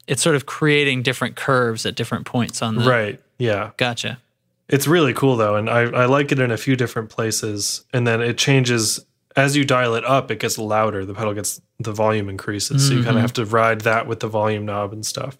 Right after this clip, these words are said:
Speaker 1: Okay.
Speaker 2: And the drive sort of exists on its own, but, um,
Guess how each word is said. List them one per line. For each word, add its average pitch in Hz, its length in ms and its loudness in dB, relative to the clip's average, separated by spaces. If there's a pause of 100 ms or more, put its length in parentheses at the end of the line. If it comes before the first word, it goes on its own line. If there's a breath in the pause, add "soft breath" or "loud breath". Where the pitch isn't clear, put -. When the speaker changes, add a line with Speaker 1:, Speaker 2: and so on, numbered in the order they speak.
Speaker 1:
Okay. 127 300 -2 (520 soft breath)
Speaker 2:
And 127 160 4
the 123 60 4
drive 139 340 2
sort 135 180 0
of 120 60 -2
exists 113 460 -2
on 107 140 -2
its 104 200 -8
own, 101 360 -6 (240)
but, 107 220 -4
um, 101 240 -4